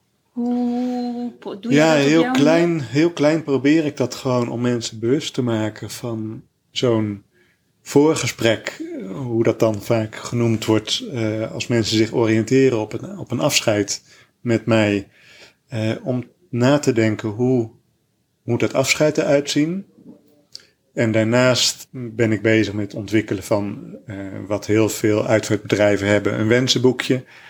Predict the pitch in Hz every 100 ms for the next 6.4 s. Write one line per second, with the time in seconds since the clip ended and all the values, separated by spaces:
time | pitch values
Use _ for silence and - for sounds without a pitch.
0 | - _ _ 117 113 127 110 107 - 117
1 | 107 113 113 110 113 110 107 113 131 107
2 | 113 113 110 - - 110 107 104 - -
3 | 113 110 113 - 110 101 - 127 127 123
4 | 127 - _ _ - - - - - _
5 | 117 110 113 110 - - - 113 113 -
6 | 123 120 117 -